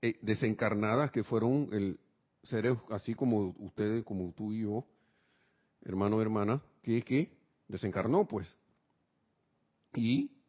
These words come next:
no supo regresar a los ámbitos superiores, se quedó por allí.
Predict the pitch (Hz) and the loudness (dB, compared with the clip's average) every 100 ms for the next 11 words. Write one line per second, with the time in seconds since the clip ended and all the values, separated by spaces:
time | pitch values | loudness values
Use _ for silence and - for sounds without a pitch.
0 | _ _ _ _ _ _ _ 98 107 123 | _ _ _ _ _ _ _ 0 2 4
1 | 135 - 143 151 135 110 104 95 165 110 | 2 0 0 2 4 2 2 0 -2 -4
2 | 80 - - - 98 104 113 110 117 104 | -6 -14 -16 -8 -4 -2 0 0 -2 -6
3 | 113 - 95 92 147 117 87 - 90 90 | -8 -12 -6 0 2 2 0 -6 -6 -4
4 | 95 120 110 113 160 | -4 -2 0 0 0